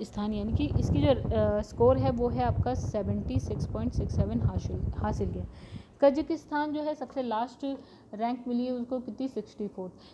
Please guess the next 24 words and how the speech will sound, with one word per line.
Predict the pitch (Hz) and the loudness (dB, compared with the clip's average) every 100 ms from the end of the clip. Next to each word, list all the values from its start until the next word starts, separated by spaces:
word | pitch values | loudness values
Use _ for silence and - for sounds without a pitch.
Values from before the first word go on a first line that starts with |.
| - | -4
तो | 285 302 | 0 2
इसमें | - 277 277 330 | 2 -2 -2 -2
जो | 339 | -2
भारत | 262 214 226 247 | -2 -2 -2 -4
की | 294 | -4
rank | 269 254 247 | -2 -2 -4
की | 269 | -2
बात | 247 247 | -2 -2
करें | 247 254 | -2 -2
तो | 262 | -2
वो | 247 247 | -4 -4
भारत | 202 196 220 | -6 -6 -4
जो | 233 247 | -4 -2
है, | 269 254 | -2 -4
अ, | - 214 | -4 -6
दो | 196 220 | -4 -2
हज़ार | 233 240 | -2 -2
बाईस | 208 202 208 | -2 -4 -4
वाले | 220 220 | -4 -2
में | 233 294 - - 202 | -4 -6 -14 -16 -4
दसवीं | 233 240 240 | -4 0 -2
rank | 208 190 - | -2 -4 -8
पर | |
है। | 190 | -10